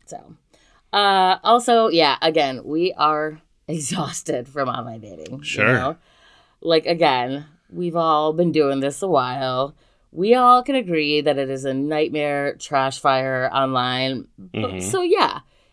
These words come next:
Speaker 1: it would be great to not have to deal with that by just, like, meeting some charming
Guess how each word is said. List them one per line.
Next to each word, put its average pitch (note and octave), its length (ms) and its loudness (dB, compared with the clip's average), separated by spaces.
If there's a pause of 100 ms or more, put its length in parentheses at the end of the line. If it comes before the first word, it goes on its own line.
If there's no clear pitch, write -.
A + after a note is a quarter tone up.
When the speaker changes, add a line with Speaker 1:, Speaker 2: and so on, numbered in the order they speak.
(120)
Speaker 1:
it B3 160 4
would A#3+ 140 0
be A#3 140 0
great E3+ 760 0 (240)
to F3+ 100 -2
not D#3 280 0
have D3 140 0
to C#3+ 80 -10
deal D3+ 180 2
with C#3 100 0
that C#3 200 0
by C#3 120 -2
just, C#3 220 -6
like, C3+ 220 -2
meeting C3 420 -4
some C3 200 -6
charming B2+ 580 -6